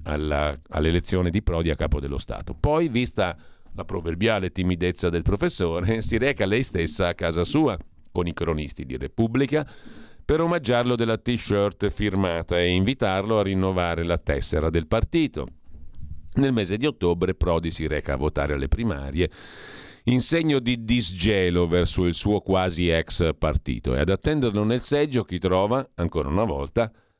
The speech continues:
Elly Schlein e i cronisti di Repubblica. Dopo quelle consultazioni Schlein entra nella direzione del P D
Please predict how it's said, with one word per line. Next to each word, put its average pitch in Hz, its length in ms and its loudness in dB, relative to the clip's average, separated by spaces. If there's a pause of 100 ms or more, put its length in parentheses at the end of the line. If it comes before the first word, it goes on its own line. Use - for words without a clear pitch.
(200)
Elly 82 380 2
Schlein 143 440 0 (200)
e 156 240 2
i 151 60 0
cronisti 104 760 0
di 98 160 2
Repubblica. 95 720 0 (520)
Dopo 104 280 0
quelle 90 220 2
consultazioni 107 800 0
Schlein 104 380 2
entra 98 340 2
nella 90 300 2
direzione 90 560 0
del 90 160 0
P 151 100 2
D 90 260 0